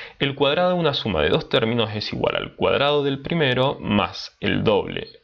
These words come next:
del primero por el segundo más el cuadrado del segundo. Es muy importante que esta fórmula la recuerden porque la vamos a usar no solamente para esta unidad, sino para unidades posteriores.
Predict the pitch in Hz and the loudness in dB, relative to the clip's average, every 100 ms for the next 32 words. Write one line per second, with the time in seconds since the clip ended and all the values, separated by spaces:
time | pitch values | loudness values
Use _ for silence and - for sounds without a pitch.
0 | - 107 104 92 - 85 95 127 135 139 | -6 0 0 -2 -6 0 2 2 4 2
1 | 151 151 147 143 147 147 110 131 151 - | 2 0 0 2 2 2 2 0 0 -2
2 | - 110 - 95 95 95 95 - - - | -6 -6 -2 0 2 2 0 -2 -4 -6
3 | - - - 117 135 156 185 170 - - | -10 -6 -6 -4 0 2 2 2 0 0
4 | 127 135 135 - - - - 123 123 120 | -2 0 -2 -2 -6 -6 -4 -2 0 2
5 | 123 156 143 135 127 113 135 - - - | 2 0 -2 -2 -2 -2 -4 -8 -12 -12
6 | - - - 90 90 110 123 123 117 107 | -6 -2 0 0 0 0 -2 -4 0 0
7 | 92 104 139 143 127 120 104 92 - - | 2 0 0 0 2 2 0 -2 -2 -2
8 | 123 - 143 143 135 139 - 92 - 113 | -4 -4 -2 -2 -2 -2 -2 0 0 0
9 | 107 92 90 110 - - - - 95 - | 0 0 0 -4 -4 -4 -4 -4 -6 -8
10 | - - | -14 -18